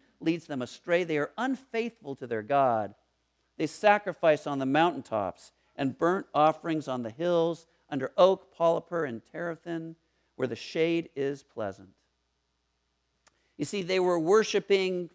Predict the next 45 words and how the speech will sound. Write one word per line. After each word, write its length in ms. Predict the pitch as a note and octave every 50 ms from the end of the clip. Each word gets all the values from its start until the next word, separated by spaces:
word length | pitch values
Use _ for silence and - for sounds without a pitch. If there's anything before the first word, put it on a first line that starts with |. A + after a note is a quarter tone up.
| _
false 360 | - D#3 D3 D3+ D3 - - -
gods 360 | - D#3+ D3 C#3+ C#3+ C#3+ C#3
and 120 | B2+ B2
idols. 380 | A#2 A2+ A2 G#2+ G2+ F#2+ F#2+ - _ _ _ _ _ _ _ _ _ _ _ _ _ _ -
It 100 | - D#3+
would 160 | E3 E3 D3
be 160 | E3+ E3 -
up 160 | E3+ E3+ -
on 140 | E3+ D#3+ D3+
a 80 | C#3+ C#3+
hill. 420 | C3+ F3+ G3+ G3+ F#3+ F3+ E3 D#3
There 160 | D3 C#3+ C#3+
would 140 | C#3+ C#3+ -
be 80 | D3+ D3+
some 200 | - - D3 C#3+
place 300 | - F3 E3 D#3+ - D#3
where 80 | D3+
you 140 | D3 C#3+ D3
could 180 | - D3 C#3 C#3
do, 400 | D#3 D#3+ D#3 D#3 D3+ D3 C#3+ - -
um, 400 | C#3 C3 B2+ B2 A#2+ A#2+ A#2+ A#2+ _ _ _ _ _
some 180 | - - E3+ D3+
type 220 | - D#3+ D3+ -
of 100 | C#3 C#3
an 100 | C#3 C3 - -
offering 580 | D3 D3+ D#3 D#3 - - D#3 C#3+ C3+ B2+ B2 A2+
to 180 | - - D3
this 240 | C3 B2+ C3 - - - _ _
false 320 | D#3 C#3+ C#3 C#3+ - -
god. 260 | - F3 E3 D3+ C#3
And 100 | C#3 C3+
the 60 | C3+ C#3
main 380 | D3 D#3+ F3+ G3+ G#3 G#3+ G3+
false 420 | E3 _ - F3 E3 E3 - - -
god 400 | - F3 F3 E3+ D#3+ D3+ D3+ - - _ _ _
of 140 | - C3 -
the 80 | C#3
day 560 | C3+ B2+ E3+ E3+ E3 D3 C#3+ C3 B2+ C3 C3 - _ _ _ _ _ _
is 400 | - D3 C3 B2+ B2 B2 - -
what's 180 | - C3+ C3 -
called 320 | - - C#3+ B2+ B2 A#2
Baal. 540 | A2 C#3+ D3 C#3 C3+ A#2+ G2+ F#2 F2+ F2+ _ _ _ _ _ _ _ _ _ _ _ _ _ _ _ _ _ _ _ _ _ _
Baal 320 | - E3 E3 E3 D#3+ D#3+
is 160 | D#3 D#3 C#3+ D#3
a, 180 | D3+ D3 D3